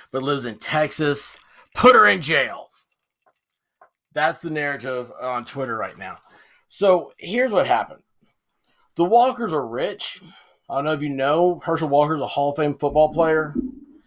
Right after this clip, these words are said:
He's also, he graduated from the University of Georgia. Rich people tend to have more than one house,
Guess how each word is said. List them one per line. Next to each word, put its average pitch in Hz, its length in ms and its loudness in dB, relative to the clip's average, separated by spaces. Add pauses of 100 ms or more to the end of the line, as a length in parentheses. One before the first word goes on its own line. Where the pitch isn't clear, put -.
(440)
He's 131 140 -12
also, 165 520 4
he 143 140 -2
graduated 135 380 0
from 135 80 -6
the 131 60 -4
University 127 360 -4
of 98 100 -10
Georgia. 123 640 -2 (1800)
Rich 190 300 0
people 240 200 6
tend 175 220 4
to 156 60 4
have 127 380 4
more 131 280 4
than 123 120 0
one 110 220 -2
house, - 640 -6